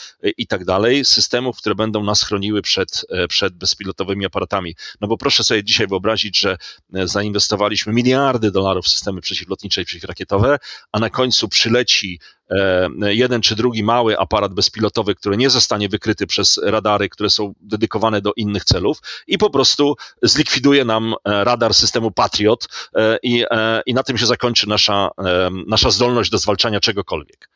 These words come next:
E, więc, em, tutaj, tutaj wydaje się, że równolegle powinniśmy,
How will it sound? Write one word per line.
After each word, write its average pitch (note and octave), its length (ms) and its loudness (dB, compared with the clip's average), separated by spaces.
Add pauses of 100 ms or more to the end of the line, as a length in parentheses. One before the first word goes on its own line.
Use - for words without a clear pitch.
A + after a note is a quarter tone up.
(580)
E, F#2 200 0
więc, A2+ 420 2
em, A2 460 2 (200)
tutaj, A2+ 460 0
tutaj G#2 460 0
wydaje G#2 360 0
się, - 160 0
że F#2+ 480 2
równolegle A2 760 2 (240)
powinniśmy, G2+ 880 0